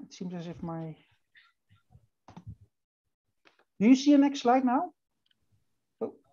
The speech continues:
Ah, there. Um, this is my last slide. So, um,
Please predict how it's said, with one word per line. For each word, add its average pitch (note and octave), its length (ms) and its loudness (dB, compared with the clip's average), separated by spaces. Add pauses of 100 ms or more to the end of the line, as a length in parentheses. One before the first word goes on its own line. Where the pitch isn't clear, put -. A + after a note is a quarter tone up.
(500)
Ah, F#3+ 160 -2 (160)
there. C#3+ 200 -10 (1300)
Um, A#3+ 800 10 (140)
this A#3 260 4
is C4 40 2
my C4 160 10
last A#3+ 320 8
slide. G#3 280 4
So, A#3 400 6
um, G#3 1300 4